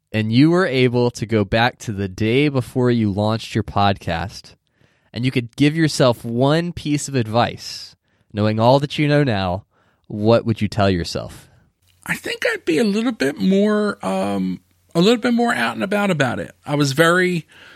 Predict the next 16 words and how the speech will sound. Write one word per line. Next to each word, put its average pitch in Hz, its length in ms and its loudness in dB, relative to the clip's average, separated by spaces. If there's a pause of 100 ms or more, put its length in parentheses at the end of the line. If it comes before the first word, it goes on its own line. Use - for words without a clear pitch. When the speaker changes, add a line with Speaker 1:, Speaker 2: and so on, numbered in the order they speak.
(800)
Speaker 2:
I 156 60 0
was 147 160 2
very, 160 340 0
we, 143 200 -2
my 135 160 0
wife 143 220 2
and 135 100 -2
I 127 40 -2
were 123 100 -4
both 127 300 0
very, 131 500 -2
um, 127 380 -2 (260)
you 466 120 -10
know, 359 160 -2
kind 240 300 -2
of 196 340 -8